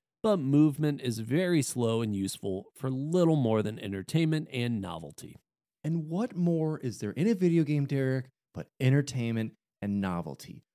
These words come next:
Speaker 2: Why can I not drive the
Speaker 1: <laughs>
Speaker 2: forklift?
Speaker 1: It's true.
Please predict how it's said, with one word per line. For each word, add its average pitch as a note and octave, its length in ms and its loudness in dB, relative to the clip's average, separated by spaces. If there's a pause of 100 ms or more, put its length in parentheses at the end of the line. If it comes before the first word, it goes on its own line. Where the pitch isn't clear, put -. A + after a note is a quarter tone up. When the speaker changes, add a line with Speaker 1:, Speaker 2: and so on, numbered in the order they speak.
(120)
Speaker 2:
Why A#2 560 -2 (120)
can - 160 -2
I D#3 80 0
not F#2 300 -4
drive F#2+ 240 -4
the A2+ 80 -4
Speaker 1:
<laughs> - 160 -12
Speaker 2:
forklift? - 380 -16 (240)
Speaker 1:
It's - 260 -2
true. D3+ 440 2